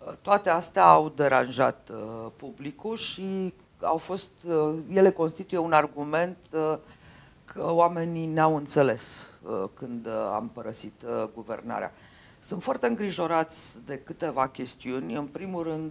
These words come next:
în contextul Caracalului, siguranța cetățeanului este o prioritate și vă mărturisesc că deși știam foarte clar care este anvergura acestui fenomen de criminalitate organizată,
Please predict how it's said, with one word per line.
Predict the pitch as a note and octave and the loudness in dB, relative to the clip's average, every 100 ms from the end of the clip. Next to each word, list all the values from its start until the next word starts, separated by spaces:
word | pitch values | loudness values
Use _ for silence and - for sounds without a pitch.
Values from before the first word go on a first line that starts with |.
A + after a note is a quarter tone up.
| D3 | -6
în | C#3+ C#3 C3+ | -6 -6 -6
contextul | C#3 D#3 D3+ - C#3 | -10 -8 -12 -12 -6
Caracalului, | C#3 C#3 C#3 C#3 C3 C3 B2 A2 - - - - | 0 0 0 -4 -2 -2 -4 -6 -14 -20 -20 -18
siguranța | - F3 D#3 D#3 E3 F3 D#3+ | -12 -10 0 6 8 8 2
cetățeanului | - C#3 E3+ - C#3+ C#3+ C#3 C3 B2 | 2 -2 -2 0 -2 0 -2 -2 0
este | B2+ C3 C#3 | -2 -2 -4
o | B2+ | -6
prioritate | - B2 A#2+ G#2 G#2 A#2+ C#3 E3+ E3+ | -6 -8 -8 -10 -10 -10 -8 -8 -6
și | - - D3+ C#3 | -8 -12 -10 -8
vă | C#3 C#3+ | -6 -4
mărturisesc | C#3 - C3 B2+ - D3 - - | -6 -6 -10 -8 -8 -8 -10 -16
că | C3+ C3+ B2+ A#2+ - - _ - - - - - | -6 -2 0 0 -4 -16 _ -20 -20 -20 -20 -10
deși | E3 D3+ F#3 | -6 -4 -6
știam | - - E3 E3 E3+ E3 | -8 -10 2 4 4 -2
foarte | - D3 - C#3+ | 0 0 0 -2
clar | E3 E3 | 4 4
care | E3 C#3 | 4 2
este | C3 C3 | 2 -2
anvergura | B2+ B2+ B2+ A#2+ C3 C#3+ | -4 -2 -4 -6 -4 -2
acestui | B2 A#2 B2+ C3 | -2 -2 -14 -12
fenomen | - - A#2+ B2 B2+ | -8 -4 -2 -2 0
de | B2 | -4
criminalitate | - G2+ A#2 B2 C3+ C3 | -6 -8 -6 -6 -6 -6
organizată, | B2+ B2 A2+ G2+ F#2 B2 B2 - F#3+ | -6 -6 -6 -8 -2 -2 -2 -4 -4